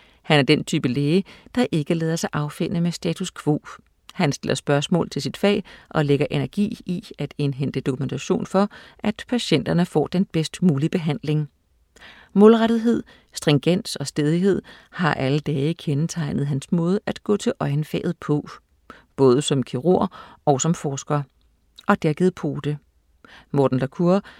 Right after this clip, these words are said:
har blandt andet været en af de drivende kræfter bag indførelsen af en ny behandling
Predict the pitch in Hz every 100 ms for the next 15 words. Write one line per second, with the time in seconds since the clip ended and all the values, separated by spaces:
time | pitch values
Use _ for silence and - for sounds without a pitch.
0 | - - 131 143 143 139 160 151 139 -
1 | 156 175 202 147 143 127 139 156 139 -
2 | 175 - 208 - 208 - 147 - 175 -
3 | 139 - 143 - - - 165 147 135 165
4 | - 139 131 170 - 196